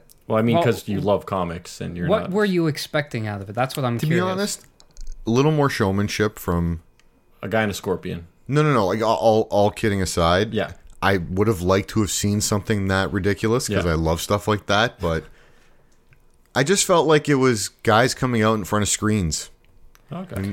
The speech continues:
Speaker 3: and
Speaker 2: Right,
Speaker 3: I
Speaker 2: but no, I'm, I'm just curious, and not, like, as an argument sake, but, like, what would you like to have seen?
Speaker 3: To, to be honest, I love seeing, like, interactive stuff where, like, you s-, you get, like, firsthand experience where, like, they take people from the audience, involve them.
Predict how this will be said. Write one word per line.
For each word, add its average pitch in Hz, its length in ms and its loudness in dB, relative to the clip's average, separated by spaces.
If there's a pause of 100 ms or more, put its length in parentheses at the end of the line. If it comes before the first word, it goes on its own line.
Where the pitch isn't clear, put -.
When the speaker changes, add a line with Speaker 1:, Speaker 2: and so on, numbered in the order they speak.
Speaker 3:
and - 80 -20
Speaker 2:
Right, 185 120 4
Speaker 3:
I 123 40 0
Speaker 2:
but 180 140 0
no, 180 200 2
I'm, 160 260 -2
I'm 170 180 0
just 185 320 0
curious, 143 560 -2
and 156 80 -2
not, 160 240 -2
like, 143 140 0
as 131 100 -2
an 135 60 -2
argument 151 600 -4
sake, 180 280 -4
but, 135 180 -2
like, 131 200 -2
what 151 280 -2
would 143 240 -4
you 147 180 -2
like 131 340 -4
to 131 120 -10
have 110 120 -8
seen? 101 440 -10 (380)
Speaker 3:
To, 175 100 0
to - 360 -6
be 143 100 2
honest, 147 220 4
I 135 60 4
love 113 360 2
seeing, 135 220 -2
like, 117 220 -2
interactive 95 600 2
stuff - 460 -2
where, 92 140 2
like, 87 400 0
you 98 160 -6
s-, - 260 0
you 110 140 -2
get, 107 240 0
like, 98 220 -4 (680)
firsthand 120 640 0
experience 101 560 -2
where, 98 100 2
like, 90 140 0
they 90 80 -2
take 95 400 -6
people 95 280 -2
from 98 200 -4
the 90 140 0
audience, 98 500 0
involve 85 540 0
them. 90 280 0